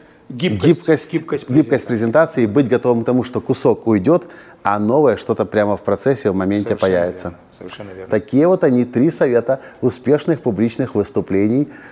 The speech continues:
Speaker 2: в бизнесе и не только от Исаака Гельбиновича, профессионала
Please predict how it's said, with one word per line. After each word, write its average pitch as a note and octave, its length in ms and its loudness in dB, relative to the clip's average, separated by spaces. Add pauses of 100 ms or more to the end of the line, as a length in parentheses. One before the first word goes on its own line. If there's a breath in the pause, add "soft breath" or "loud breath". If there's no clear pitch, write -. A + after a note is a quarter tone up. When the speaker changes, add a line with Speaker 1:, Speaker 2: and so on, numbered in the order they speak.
(100)
Speaker 2:
в F#2+ 160 -4
бизнесе D3+ 540 0 (200)
и F3+ 60 2
не A2 160 4
только F3+ 460 2 (100)
от - 240 -2
Исаака A2 340 0
Гельбиновича, C#3 720 0 (880 loud breath)
профессионала B2+ 680 2